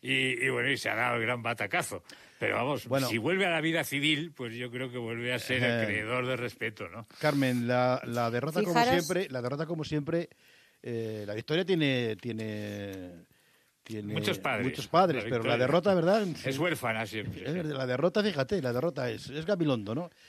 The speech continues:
Speaker 2: Cuando Gabilondo lo decía antes ahora, Antonio, lo han teledirigido en la campaña electoral de una forma que ha sido en algunos momentos un poco obscena. Carmen.
Speaker 3: Sí, es-, esa es la palabra, obscena. Pero fíjate, yendo a los datos, yo me he estado entreteniendo esta tarde un rato en, en, en repasar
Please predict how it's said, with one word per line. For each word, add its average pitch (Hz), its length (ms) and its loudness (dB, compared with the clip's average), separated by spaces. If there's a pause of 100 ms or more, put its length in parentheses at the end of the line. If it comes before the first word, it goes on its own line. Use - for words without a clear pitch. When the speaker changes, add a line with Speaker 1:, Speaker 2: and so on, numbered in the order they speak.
(100)
Speaker 2:
Cuando 113 240 -6
Gabilondo 123 360 0
lo 156 60 4
decía 135 360 2
antes 135 260 0
ahora, 131 420 2 (460)
Antonio, 143 520 -2
lo 120 140 -4
han 135 120 0
teledirigido 143 840 2
en 123 200 0
la 101 100 -6
campaña 104 380 -2
electoral 131 440 0
de 143 80 -4
una 104 140 -6
forma 127 300 -6
que 95 280 -8
ha 98 60 -8
sido 123 360 -4
en 98 120 -10
algunos 104 260 -6
momentos 113 300 -4
un 120 80 -6
poco 92 160 -8
obscena. 120 320 -6 (360)
Carmen. 110 360 -8 (340)
Speaker 3:
Sí, - 220 -8
es-, 160 240 -6 (160)
esa 214 160 -6
es 233 80 -4
la 226 80 -2
palabra, 160 340 -4
obscena. 170 420 -8
Pero 180 240 -2
fíjate, 226 440 -4
yendo 226 260 -4
a 269 40 -4
los 240 180 -4
datos, 156 400 -6
yo 190 80 -6
me 226 60 -8
he - 20 -6
estado 254 180 -8
entreteniendo 220 540 -6
esta 208 180 -8
tarde 202 280 -4
un 190 100 -10
rato 190 240 -6
en, 185 180 -8
en, 175 240 -12
en 165 160 -12
repasar 170 520 -6